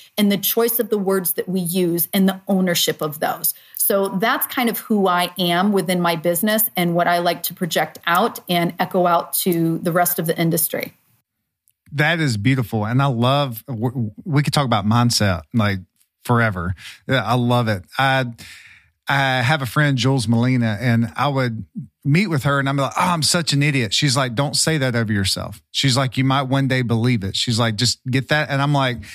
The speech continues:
Speaker 2: you know, I laugh it off, but I'm like, "That's so true." We have to speak positive things over ourselves and rip out all the negative, um, or deal with it head on. And then, you know, don't let it consume our life. So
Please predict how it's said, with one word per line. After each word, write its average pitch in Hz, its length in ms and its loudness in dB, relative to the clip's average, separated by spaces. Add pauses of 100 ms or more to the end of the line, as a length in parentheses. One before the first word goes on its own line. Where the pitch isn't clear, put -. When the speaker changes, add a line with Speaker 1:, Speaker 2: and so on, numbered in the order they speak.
(120)
Speaker 2:
you 233 60 4
know, 220 80 4
I 170 60 0
laugh 151 360 0
it 139 80 0
off, 160 280 0
but 135 100 0
I'm 135 100 0
like, 131 220 0
"That's 156 180 0
so 143 640 0
true." 170 340 0
We 120 120 0
have 135 220 0
to 135 80 -2
speak 131 340 -2
positive 131 460 -2
things 123 300 2
over 110 200 0
ourselves 101 680 0 (460)
and 117 680 0
rip 143 200 0
out 151 220 0
all 123 220 2
the 170 120 -2
negative, 117 640 0 (320)
um, 120 300 0
or 147 140 2
deal 151 300 0
with 143 200 0
it 139 100 -2
head 143 300 2
on. 123 380 0
And 123 260 2
then, 127 260 0
you 135 100 2
know, 123 140 2
don't 123 260 -2
let 127 140 -2
it 117 100 -4
consume 120 440 2
our 104 160 0
life. 107 360 0
So 139 300 0